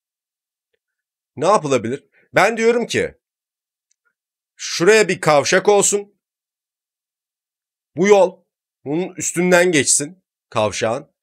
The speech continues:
Şöyle iki tarafa da kentin yerleşimini yapalım. Sonra bu tarafa da, daha arka tarafa da sanayi yaparız. Bence mantıklı olur. Bakalım şimdi.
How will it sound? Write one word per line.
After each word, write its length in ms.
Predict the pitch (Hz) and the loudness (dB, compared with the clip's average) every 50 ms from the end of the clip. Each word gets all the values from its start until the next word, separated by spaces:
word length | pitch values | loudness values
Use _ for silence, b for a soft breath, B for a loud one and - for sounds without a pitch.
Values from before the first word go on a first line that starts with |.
| _ _ _ _ _ _ _ _ _ | _ _ _ _ _ _ _ _ _
Şöyle 300 | - - - 160 165 170 | -8 -2 2 2 2 2
iki 160 | 175 165 - - | 2 -2 -2 0
tarafa 380 | - 185 170 156 - 147 139 | 2 2 2 2 0 0 0
da 220 | 151 160 - - _ _ _ - | 0 -2 -2 -4 _ _ _ -4
kentin 340 | - 135 139 139 - 147 151 | -2 0 0 0 -2 -2 0
yerleşimini 600 | 147 143 139 139 139 143 - - 151 151 151 156 | 2 2 2 2 0 -2 -4 -4 -4 -4 -2 -2
yapalım. 420 | 147 127 - 104 101 110 - - _ _ _ _ _ _ _ _ _ _ _ _ _ _ _ _ _ _ _ _ _ _ _ - | -2 -2 -2 -4 -8 -8 -10 -20 _ _ _ _ _ _ _ _ _ _ _ _ _ _ _ _ _ _ _ _ _ _ _ -6
Sonra 240 | - 151 160 175 165 | 0 2 2 2 2
bu 100 | 190 196 | 2 0
tarafa 340 | 220 220 202 170 127 135 113 | 2 4 4 4 2 2 0
da, 140 | 139 151 | 0 2
daha 180 | 139 135 147 156 | 4 4 6 6
arka 240 | 156 147 - 175 170 | 4 2 0 -2 -2
tarafa 360 | - 139 120 104 - 113 107 | 0 0 -2 -2 -4 -4 -6
da 200 | 131 147 - _ - | -6 -6 -8 _ -12
sanayi 440 | - - 123 113 113 110 107 101 90 | -8 -4 -4 -2 -2 -2 -4 -4 -6
yaparız. 560 | 80 76 - 76 71 69 - - - - _ _ _ _ _ _ _ _ _ _ _ _ _ _ _ _ _ _ _ _ _ _ _ _ _ _ _ _ _ _ _ _ _ _ _ _ _ _ _ _ _ _ _ _ _ _ _ _ _ _ _ _ _ _ _ _ _ - | -8 -10 -12 -14 -18 -16 -18 -20 -20 -20 _ _ _ _ _ _ _ _ _ _ _ _ _ _ _ _ _ _ _ _ _ _ _ _ _ _ _ _ _ _ _ _ _ _ _ _ _ _ _ _ _ _ _ _ _ _ _ _ _ _ _ _ _ _ _ _ _ -6
Bence 340 | 127 131 131 117 113 117 120 | -2 -2 -2 -2 -2 -2 -2
mantıklı 520 | 117 110 104 101 95 - 101 85 92 90 | -2 -2 -2 -4 -4 -8 -12 -12 -10 -10
olur. 340 | 80 71 71 71 67 - _ _ _ _ _ _ _ _ _ _ _ _ _ _ _ _ _ _ _ - | -8 -8 -10 -12 -16 -18 _ _ _ _ _ _ _ _ _ _ _ _ _ _ _ _ _ _ _ -8
Bakalım 340 | 127 135 - 151 131 117 110 | -6 -2 -2 -2 -2 -2 -6
şimdi. 420 | - 98 80 73 73 73 73 _ | -8 -10 -12 -14 -14 -16 -18 _